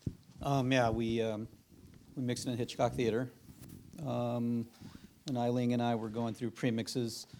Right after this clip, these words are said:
we never, kind of the gauges never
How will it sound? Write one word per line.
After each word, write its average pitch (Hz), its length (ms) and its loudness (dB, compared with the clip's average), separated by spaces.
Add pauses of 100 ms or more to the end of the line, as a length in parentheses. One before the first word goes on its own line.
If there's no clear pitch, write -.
(1300)
we 151 300 -2
never, 131 420 4 (680)
kind 170 80 4
of 160 40 4
the 147 60 2
gauges 131 420 4
never 113 280 -2